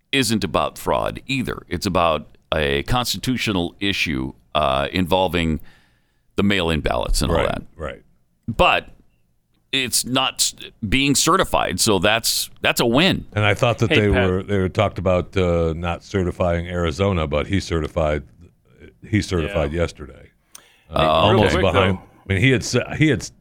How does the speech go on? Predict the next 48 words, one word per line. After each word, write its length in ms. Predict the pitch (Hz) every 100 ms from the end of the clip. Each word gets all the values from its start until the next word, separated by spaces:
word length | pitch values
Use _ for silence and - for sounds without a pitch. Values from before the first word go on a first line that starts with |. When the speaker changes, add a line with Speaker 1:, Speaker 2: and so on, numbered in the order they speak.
| _
Speaker 2:
the 60 | 98
governor 400 | 90 135 107 87
had 160 | 80
said 160 | - 98
that 120 | 85
he 60 | 82
wasn't 320 | 92 87 85
going 280 | 92 98 92
to, 220 | 90 76
and 120 | 76 78
then 60 | 92
Speaker 1:
And 100 | 101
then 160 | 101
did. 320 | 87 101 71 -
Speaker 2:
Yeah. 340 | 76 76 69 -
Speaker 1:
Yeah. 260 | 78 76
Speaker 3:
Hey, 160 | 67 147
join, 420 | 143 156 190 165
join 480 | 139 180 214 190 143
the 160 | 147 160
information 640 | 156 156 147 147 151 131
I 160 | 131 139
just 220 | 135 -
said 220 | 135 123
about 240 | 120 117 123
the 80 |
guy 260 | 110 123 127
with 140 | 127
the 100 | 117 123
U 200 | 123 117
S 160 | 110
B 240 | - 135 131
stick 440 | - 117 110 -
in 320 | 104 110 110
your 200 | 107 131
story 320 | 127 135 120
about 160 | 113 107
the 60 | 110
three 340 | 131 120 113
counties 440 | - 120 117 113 110
that 120 | 113
the 60 | 107
judge 340 | - 113 107
says 320 | - 113 110 -
don't 240 | 120 113
erase 260 | 104 107 -
those 220 | 113 101
machines. 520 | 95 - 120 104